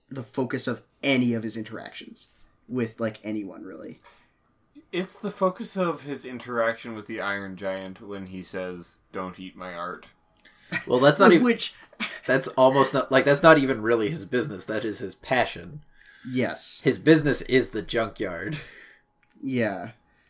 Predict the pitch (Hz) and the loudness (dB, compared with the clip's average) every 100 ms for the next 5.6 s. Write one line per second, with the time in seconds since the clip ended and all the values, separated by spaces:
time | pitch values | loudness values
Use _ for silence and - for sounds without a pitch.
0 | - 175 160 190 165 - - 156 165 156 | -8 0 2 2 0 -4 -10 2 4 4
1 | 185 202 202 202 202 240 233 214 - 175 | 4 4 6 4 6 6 6 4 0 0
2 | 160 - 156 151 123 117 135 135 123 131 | 0 0 0 2 2 0 0 -2 -4 -4
3 | 123 113 - 127 120 120 113 110 107 117 | -4 -4 -4 -2 0 0 -2 -6 -6 -6
4 | 107 104 170 175 101 98 131 123 135 135 | -4 -6 -6 -6 -8 -8 -10 -8 -6 -4
5 | 127 117 - 180 117 | -4 -4 -6 -6 -4